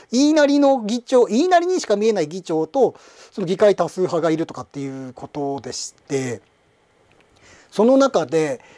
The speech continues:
岸本聡子区長派と思われるのかなという、えー、奥山妙子さんという、奥山妙子議員が、えー、岸本聡子議員、えー、区長の肝煎り政策である給食費の無償化に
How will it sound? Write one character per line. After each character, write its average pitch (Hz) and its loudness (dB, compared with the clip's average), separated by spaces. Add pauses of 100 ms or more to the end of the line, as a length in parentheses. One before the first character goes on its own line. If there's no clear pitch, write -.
(100)
岸 294 0
本 285 2
聡 185 -2
子 - -10
区 - -20
長 302 2
派 254 0
と 262 2
思 240 2
わ 294 4
れ 330 0
る 311 0
の 208 0
か 185 -4
な 220 2
と 170 -6
い 180 2
う、 127 -6 (520)
え 135 -8
ー、 - -8
奥 262 2
山 226 2
妙 214 2
子 - -12
さ 131 -10
ん 131 -12
と 135 -14
い 123 -12
う、 127 -14
奥 208 -4
山 202 -2
妙 214 0
子 123 -12
議 165 -6
員 127 -12
が、 135 -8 (1000)
え 135 -12
ー、 - -16
岸 - -2
本 349 0
聡 240 2
子 165 -4
議 214 0
員、 - -10
え 165 -2
ー、 156 -10
区 - -14
長 170 4
の 160 2 (600)
肝 254 4
煎 277 2
り 254 -4
政 240 -2
策 151 -2
で 131 -8
あ 127 -8
る 208 -4
給 320 2
食 349 -2
費 220 -2
の 208 2
無 156 -4
償 254 0
化 240 -6
に 254 -2